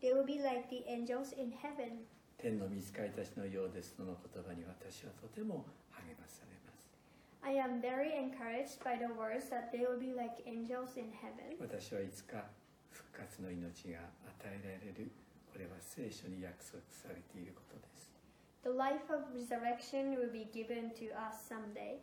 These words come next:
Speaker 1: This is what the Bible, Bible promises.
Speaker 2: 天の御使いたちのように変えられる。なんという希望であろうかと私は思います。
Speaker 1: It's encouraging that we will be like the angels in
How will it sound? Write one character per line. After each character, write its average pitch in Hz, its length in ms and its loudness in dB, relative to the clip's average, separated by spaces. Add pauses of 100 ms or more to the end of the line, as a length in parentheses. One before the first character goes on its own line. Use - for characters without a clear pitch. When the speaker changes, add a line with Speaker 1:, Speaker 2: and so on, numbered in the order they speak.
(400)
Speaker 1:
This 262 180 -4
is 285 240 0
what 233 240 4
the 240 160 0
Bible, 226 480 -2
Bible 247 480 -2
promises. - 800 -10
Speaker 2:
天 110 240 2
の 98 80 0
御 98 160 0
使 - 80 -8 (100)
い 104 140 0
た 101 80 -4
ち - 240 -12
の 92 80 -4
よ 85 60 -2
う - 20 -6
に 82 140 -8 (100)
変 101 320 -8
え - 0 -
ら 104 160 -4
れ 95 80 -2
る。 87 160 -6 (400)
な 127 160 -4
ん 254 160 0
と 156 80 4
い 135 160 6
う 101 160 0
希 110 140 -4
望 98 180 2
で 95 160 2
あ 92 80 0
ろ 90 120 -2
う 85 40 -4
か 117 240 -8
と 151 80 0 (560)
私 - 240 -8
は 90 80 -6
思 - 160 -8
い 247 160 -8
ま - 160 -8
す。 - 160 -10 (560)
Speaker 1:
It's - 80 -6
encouraging 262 840 2
that 233 340 4
we 247 160 0
will 240 160 2
be 233 180 0
like 220 380 0
the 233 160 -4
angels 226 480 0
in 214 80 -4